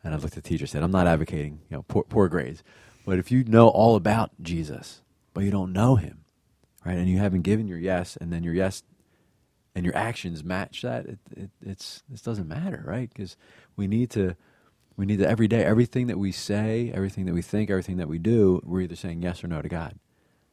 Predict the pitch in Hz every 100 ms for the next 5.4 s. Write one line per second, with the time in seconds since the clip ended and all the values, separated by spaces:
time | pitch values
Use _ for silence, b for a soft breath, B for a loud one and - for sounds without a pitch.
0 | _ _ _ _ _ _ - - - 58
1 | 65 - _ - _ _ - 80 92 87
2 | - - - 92 95 90 - 85 85 82
3 | - 131 127 95 95 b b b b b
4 | b _ - 95 95 95 87 - 95 98
5 | 101 101 104